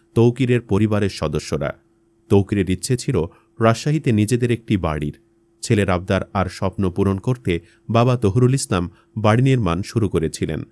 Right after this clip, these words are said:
তিনতলা নির্মাণাধীন বাড়িটির কাজও শেষ পর্যায়ে, তবে নিজের বাড়িতে থাকার সেই আকাঙ্ক্ষা আর পূরণ হল না। কেবল এই একটি নয়, এর বাহিরে তার স্বপ্ন ছিল আকাশে জয় করার, দায়িত্ব ছিল দেশ মাতৃকার আকাশপথে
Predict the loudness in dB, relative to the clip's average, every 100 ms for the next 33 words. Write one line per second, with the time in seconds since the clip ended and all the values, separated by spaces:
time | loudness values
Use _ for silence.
0 | _ _ _ _ 2 4 2 2 4 4
1 | 4 2 0 0 2 2 2 -2 0 0
2 | 2 0 -2 -2 -4 -2 -4 -4 -4 -8
3 | -8 _ _ _ _ 0 2 2 0 -2
4 | 0 0 0 -2 -4 -4 -6 -10 _ -2
5 | 0 0 -2 -2 -2 -4 -4 -2 -2 -2
6 | 0 2 2 0 -2 -2 -6 -12 _ _
7 | _ _ _ -2 2 2 2 0 2 0
8 | 0 0 0 0 -4 -8 _ _ _ -2
9 | 0 2 2 2 0 0 -2 -2 -2 -2
10 | -2 -2 -2 -4 _ -4 -2 -2 -4 -2
11 | 0 0 0 -2 -6 -6 -10 _ _ -4
12 | 0 0 -2 -2 -2 -2 -4 _ -4 0
13 | 0 0 -2 -2 0 0 0 0 0 -2
14 | -4 -6 -2 -4